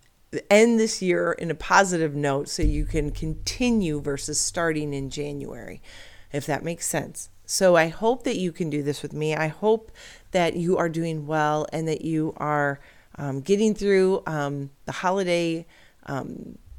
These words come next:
craziness and the holiday busyness, um, to the best of your ability. But please, please, please carve out some time for yourself. And I say that, I'm looking at myself in the video, I'm saying that to me because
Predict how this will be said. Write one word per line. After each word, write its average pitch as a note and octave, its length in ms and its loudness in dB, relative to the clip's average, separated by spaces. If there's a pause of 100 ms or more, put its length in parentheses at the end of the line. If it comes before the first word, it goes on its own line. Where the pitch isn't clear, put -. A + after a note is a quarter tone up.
(520)
craziness G3 720 2
and - 160 -6
the C#3 100 -4
holiday D#3 800 0 (300)
busyness, F#3+ 920 2
um, C3+ 420 -8 (220)
to D#3+ 140 -6
the C#3+ 80 -2
best F3 320 -2
of F3 40 -2
your E3 120 0
ability. D#3+ 420 0
But E3+ 220 -8
please, A3 460 -4
please, F3+ 520 -8
please F#3 640 -10 (340)
carve A3+ 300 -4
out E3 160 -4
some D#3 180 -8
time C#3 240 -8
for C#3+ 140 -10
yourself. C#3 640 -8 (600)
And F#3 140 2
I F3+ 120 2
say G#3 260 2
that, G3 360 0
I'm D#3 240 -2
looking G3+ 280 0
at - 100 -2
myself D#3+ 480 -2
in D#3 60 -4
the D3+ 80 -4
video, F3 600 2 (340)
I'm F#3 160 -2
saying A#3 280 4
that G3+ 180 0
to - 120 -4
me D#3 260 -6 (180)
because E3 460 -2